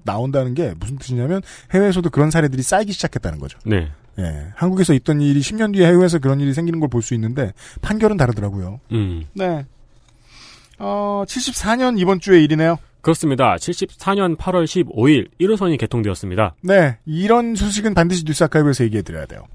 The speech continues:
Speaker 2: 네, 하지만 같은 날에 유경수 여사 피살 사건이 있는 바람에 성대할 예정이었던 개통식이 간소화되었습니다.
Speaker 1: 네.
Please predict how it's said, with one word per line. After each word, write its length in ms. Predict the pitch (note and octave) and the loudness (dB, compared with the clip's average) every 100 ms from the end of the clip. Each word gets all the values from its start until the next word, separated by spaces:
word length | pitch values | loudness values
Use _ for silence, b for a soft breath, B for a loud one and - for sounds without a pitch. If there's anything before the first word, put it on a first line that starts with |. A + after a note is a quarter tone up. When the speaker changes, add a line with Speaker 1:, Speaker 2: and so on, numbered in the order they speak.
| - | 0
Speaker 2:
네, 220 | D3+ A#2+ | 2 2
하지만 300 | F#2+ A3+ C4+ | -2 0 2
같은 400 | - - - G#3 | 2 -2 0 0
날에 400 | G3 E3 G3 E3+ A2 | 2 2 2 2 2
유경수 360 | C3 A3 G3+ | 2 0 0
여사 180 | F#3+ E3+ | 0 0
피살 260 | E3 G#3+ B3 | 0 0 0
사건이 340 | A3+ - E3 | 0 0 2
있는 220 | A#2+ B2+ G#2+ | 2 2 2
바람에 560 | G2+ A2 D3+ C#3 F2 b b b | 2 2 2 0 -2 b b b
성대할 720 | - G#3 C4 B3 A#3+ A3+ G3+ | -4 -2 0 0 2 2 2
예정이었던 640 | B2 B2 C#3+ C#3 C3+ C#3+ B2+ | 2 2 0 0 -2 -4 -4
개통식이 560 | A#2 - F#3 D3+ C3 | -2 0 0 0 -2
간소화되었습니다. 1000 | A#2 B2 D3 D#3 A#2+ G2+ - F2+ E2+ E2 - | 0 0 2 2 2 0 -4 -6 -6 -6 2
Speaker 1:
네. 280 | - G#2+ | 2 2